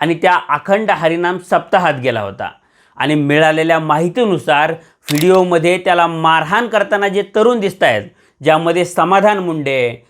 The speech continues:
रोहित मुंडे, आदित्य गीते, स्वराज गीते आणि त्यांची एकूणातच एक टोळी आहे.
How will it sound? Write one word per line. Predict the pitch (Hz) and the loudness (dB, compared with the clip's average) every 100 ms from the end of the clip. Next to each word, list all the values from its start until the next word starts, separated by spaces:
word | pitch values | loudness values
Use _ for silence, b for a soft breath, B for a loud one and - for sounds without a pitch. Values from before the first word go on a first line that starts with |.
| _ | _
रोहित | 135 156 202 220 | -6 -2 0 0
मुंडे, | 202 170 156 143 127 113 117 b b | -2 -2 0 2 2 0 -8 b b
आदित्य | 143 160 226 233 208 | -2 0 0 0 -2
गीते, | 165 160 156 135 117 110 _ _ - | 0 -4 -2 0 0 -4 _ _ -12
स्वराज | - 180 214 226 180 | 0 2 2 0 -2
गीते | 175 170 139 127 127 _ | -6 -6 -6 -6 -10 _
आणि | 165 196 | -4 -4
त्यांची | 214 220 214 240 | 0 -2 -2 -2
एकूणातच | 226 208 214 220 220 226 | 0 0 0 -2 2 2
एक | 226 226 - | 0 -2 0
टोळी | 208 190 147 | 2 4 2
आहे. | 101 - | -4 -10